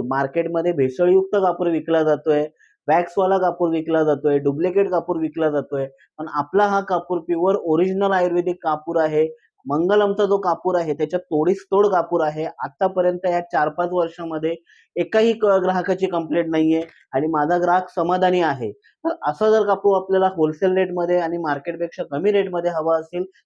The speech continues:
फक्त एक कॉल करा. या व्हिडिओमध्ये मी आपला माझा नाव, नंबर तुम्हाला मेन्शन करेन.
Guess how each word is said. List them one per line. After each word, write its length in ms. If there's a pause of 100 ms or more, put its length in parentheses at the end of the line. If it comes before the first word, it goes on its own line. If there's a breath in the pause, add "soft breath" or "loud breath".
फक्त 200 (120)
एक 220
कॉल 220
करा. 300 (300 loud breath)
या 80
व्हिडिओमध्ये 640
मी 100
आपला 300
माझा 240
नाव, 340
नंबर 440 (520)
तुम्हाला 280
मेन्शन 460
करेन. 340